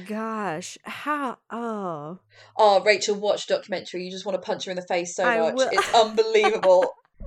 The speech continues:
Speaker 1: Oh,
Speaker 2: Oh.
Speaker 1: man. That, that's a, that was a great story.
Speaker 2: I d-, I was so
Speaker 1: The
Speaker 2: happy when I found it. I was like, "She is,
Speaker 1: <laughs>
Speaker 2: she's just fucking nuttier than squirrel shit." She's just
Speaker 1: Yeah.
Speaker 2: insane. And she doesn't see it at all.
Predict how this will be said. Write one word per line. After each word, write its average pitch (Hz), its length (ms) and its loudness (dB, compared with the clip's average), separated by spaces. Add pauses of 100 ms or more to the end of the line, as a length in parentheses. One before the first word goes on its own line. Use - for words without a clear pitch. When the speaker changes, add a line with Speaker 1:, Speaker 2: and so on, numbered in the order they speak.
Speaker 1:
Oh, 196 380 -2
Speaker 2:
Oh. 247 480 8
Speaker 1:
man. 185 360 0
That, 240 260 2
that's 247 240 0
a, 226 160 0
that 226 160 2
was 220 100 -4
a 220 60 -4
great 202 440 -4
story. 170 760 -4 (220)
Speaker 2:
I 269 100 4
d-, 233 140 -6 (220)
I 214 100 8
was 220 220 -2
so 208 180 4
Speaker 1:
The 226 60 2
Speaker 2:
happy 208 240 -6
when 180 140 0
I 185 60 0
found 175 360 -2
it. 156 200 -2 (240)
I 226 60 0
was 233 80 -2
like, - 180 -4
"She 254 680 -4 (260)
is, 226 440 2 (340)
Speaker 1:
<laughs> - 340 -18
Speaker 2:
she's 359 280 0
just 370 280 -8 (360)
fucking 349 580 -4
nuttier 285 360 2
than 262 100 -14
squirrel 339 560 -2
shit." 220 460 4
She's 320 280 -4 (100)
just 370 220 -2 (200)
Speaker 1:
Yeah. 294 380 0
Speaker 2:
insane. 349 680 0
And 190 920 -4
she 277 140 -2
doesn't 330 320 4
see 277 260 -2
it 175 200 2
at 220 160 4
all. 214 340 0